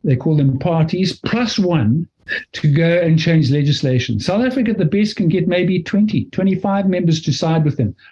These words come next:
no more. And most of those sides are kind of trades with countries like Japan. "Okay, you vote for me on rhino, I'll vote for you on, on whaling."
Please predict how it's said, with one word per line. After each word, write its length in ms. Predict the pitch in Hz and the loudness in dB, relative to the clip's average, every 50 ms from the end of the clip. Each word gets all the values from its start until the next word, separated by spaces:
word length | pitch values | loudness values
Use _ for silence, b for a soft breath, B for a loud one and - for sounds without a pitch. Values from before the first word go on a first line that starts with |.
| B - | B 0
no 240 | 123 143 170 202 214 | 2 2 2 4 2
more. 340 | 208 185 131 92 - - - B B B B B - | 2 2 0 -2 -4 -8 -12 B B B B B -2
And 180 | - 151 156 147 | 0 2 4 4
most 240 | 165 220 240 - 240 | 4 2 0 0 -2
of 80 | 196 | 0
those 320 | 180 175 170 165 156 - - | 0 2 2 2 0 0 -2
sides 420 | - 180 165 170 170 160 160 - | -4 -2 -2 0 0 0 0 0
are 140 | 151 147 156 | 0 0 0
kind 240 | - - 185 175 170 | -2 -2 0 2 0
of 100 | 160 160 | 0 0
trades 420 | - - 185 180 175 165 147 - | -2 -2 0 2 2 2 2 2
with 220 | 156 160 156 - B B B B - | 0 -2 -2 -4 B B B B -4
countries 340 | - 170 170 - - 165 160 | 0 0 2 2 2 0 0
like 220 | 165 147 156 160 | 0 -2 -4 -4
Japan. 480 | - 156 135 - - 170 151 131 123 147 | -2 -4 -2 0 0 2 2 2 2 0
"Okay, 300 | 170 165 - 165 147 143 | 0 0 0 0 2 2
you 260 | 139 143 151 180 185 | 4 4 4 2 2
vote 240 | 170 185 185 175 170 | 2 0 0 0 0
for 80 | - 156 | 0 2
me 180 | 151 156 156 | 2 2 2
on 200 | 156 151 147 143 | 2 2 2 2
rhino, 340 | 139 139 147 151 151 151 151 | 2 2 2 0 0 0 0
I'll 240 | 143 147 151 151 135 | 0 0 0 0 2
vote 220 | 127 147 143 139 | 2 2 0 0
for 120 | - - 147 | 0 0 0
you 220 | 135 139 143 135 | 2 2 2 2
on, 300 | 131 131 135 131 131 127 | 2 2 2 2 2 0
on 160 | 135 135 135 135 | 0 0 2 2
whaling." 400 | 135 139 143 127 120 107 107 | 2 2 2 2 0 0 -2